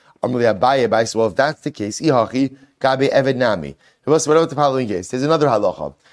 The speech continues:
If I have a shar, I have an ox, right? My ox goes ahead as a shor mua. Let's say it's a shor that's already been worn. My ox gores Ruvain's eved,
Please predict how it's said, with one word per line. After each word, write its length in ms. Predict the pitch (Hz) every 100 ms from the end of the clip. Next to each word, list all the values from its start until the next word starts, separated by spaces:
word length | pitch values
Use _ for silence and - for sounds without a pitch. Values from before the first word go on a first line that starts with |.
| _ _
If 160 | 139 170
I 140 | 170
have 160 | 185 151
a 60 |
shar, 520 | 143 - 156 110 78 - _ -
I 60 |
have 100 | 160
an 100 | 151
ox, 540 | - 123 92 - - -
right? 300 | - 151 156 - _ _
My 380 | 131 151 165 185
ox 560 | - 135 151 151 - -
goes 340 | 143 156 147
ahead 180 | 147 127
as 200 | 120 117
a 40 |
shor 320 | 113 - 147
mua. 400 | 123 123 117 92
Let's 160 | 92 113
say 120 | 113
it's 120 | 104
a 60 | -
shor 220 | - 127
that's 180 | 107 104
already 160 | 117 104
been 220 | 98 104
worn. 340 | 104 90 78 _ _
My 280 | - 143 180
ox 720 | 190 143 151 170 - - - _ - 120 113
gores 460 | 165 175 165 156
Ruvain's 640 | - 139 139 156 156 143 139
eved, 420 | - 123 98 80